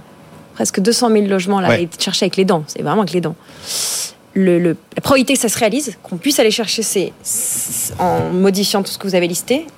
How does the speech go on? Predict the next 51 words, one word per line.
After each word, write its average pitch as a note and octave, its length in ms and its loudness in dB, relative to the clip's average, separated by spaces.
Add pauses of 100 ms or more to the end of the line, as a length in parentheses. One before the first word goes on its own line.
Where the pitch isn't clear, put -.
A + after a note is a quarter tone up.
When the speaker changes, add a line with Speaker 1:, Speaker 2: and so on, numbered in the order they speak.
(200)
Speaker 1:
et F#3+ 80 -2
de - 60 -6
combien ? G3+ 280 2 (2000)
Est-ce - 140 -4
que D4+ 60 2
vous B3+ 120 4
êtes A3+ 120 2
un G#3+ 80 6
doux A3+ 120 4
rêveur A#3 480 4
ou G#3+ 80 2
est-ce G3 160 0
que, A#3+ 140 -4
euh, F3 600 2
le F3+ 100 -2
pragmatisme F#3 420 -2 (120)
peut A3 60 2
l'emporter ? G#3 440 -2 (600)
Speaker 2:
Bah, B2 180 4 (120)
c'est - 320 2
le, B2 220 4 (100)
enfin, G#2+ 180 2
il F2+ 160 0
y A2 100 4
a G#2+ 360 2
un, A2 300 0
il A#2 60 4
y - 20 6
a B2 80 4
un B2 60 4
double B2+ 240 4
choix A#2 180 2
politique. A#2 480 0 (320)
C'est, G#2 400 2 (100)
euh, E2 500 2
si - 160 0
je F2+ 60 -2
prends G#2+ 140 0
le F#2 60 2
cas F#2+ 120 2
de F2+ 80 0
la G2 140 4
zan, C3 380 2
c'est - 180 0
un F#2+ 100 4
choix, F#2 480 2
euh, D2+ 220 2
écologique G#2+ 540 2
versus G#2 300 2
un G2+ 140 2
choix, A2+ 380 2